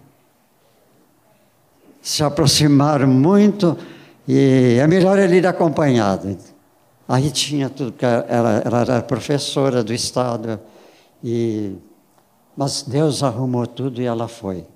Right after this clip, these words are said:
A última coisa que faltava era a licença do governador do Estado,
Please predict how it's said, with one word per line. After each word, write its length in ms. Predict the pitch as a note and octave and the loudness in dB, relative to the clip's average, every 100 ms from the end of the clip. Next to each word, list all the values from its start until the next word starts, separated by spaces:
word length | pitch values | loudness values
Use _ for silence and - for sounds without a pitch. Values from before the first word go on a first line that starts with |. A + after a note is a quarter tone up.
| _ _ _ _ _ _ _ _ _ | _ _ _ _ _ _ _ _ _
A 100 | B2+ | -4
última 480 | C3+ F#3+ - F3 F3+ | -2 -2 -2 0 -2
coisa 440 | C#3+ D3 C3 G#2 A2+ | -2 -2 0 -2 -8
que 100 | A#2 | -6
faltava 800 | A#2 G2+ - B2+ C#3 D3 - - - _ _ B2+ | -6 -6 -4 -4 -2 -6 -8 -18 -20 _ _ -8
era 240 | B2 C3 | -2 -2
a 20 | |
licença 1120 | B2 D3 - - A#2+ A#2+ A#2 - C#3+ C3 C3 - - _ _ _ _ _ _ _ _ _ _ _ - | -2 -6 -8 -6 -4 -4 -6 -8 -6 -6 -8 -16 -20 _ _ _ _ _ _ _ _ _ _ _ -16
do 300 | G#2 A2 A2 | -10 -8 -8
governador 840 | - C3+ A2 C3 C3+ C#3 A2+ A2 | -4 -2 2 0 0 0 0 -2
do 100 | G#2+ | -2
Estado, 720 | B2+ - - A2+ A2+ A#2+ | -8 -6 -4 -4 -4 -8